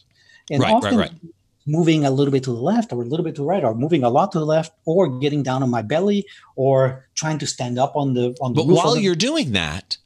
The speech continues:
Speaker 2: see, you're like me, where I have to worry about mic stands coming out of people's heads, right? You have to think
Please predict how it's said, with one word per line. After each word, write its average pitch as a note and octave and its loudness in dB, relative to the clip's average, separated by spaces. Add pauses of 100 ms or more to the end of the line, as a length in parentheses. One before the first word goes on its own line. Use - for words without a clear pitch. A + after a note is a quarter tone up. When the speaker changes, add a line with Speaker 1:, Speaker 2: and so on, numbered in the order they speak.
(160)
Speaker 2:
see, F#3+ 0
you're A#3 2
like G3+ -2
me, B2 0
where A#2 0
I C3 0
have D3 -2
to C#3+ 0
worry C#3 2
about B2 -2
mic C#3+ -2
stands E2+ -2
coming E2+ -4
out D#2+ -2
of D2 -6
people's E2 -4
heads, C#2 -8
right? G2 -4
You A2+ 0
have C3 -2
to C3+ -2
think A#2 -4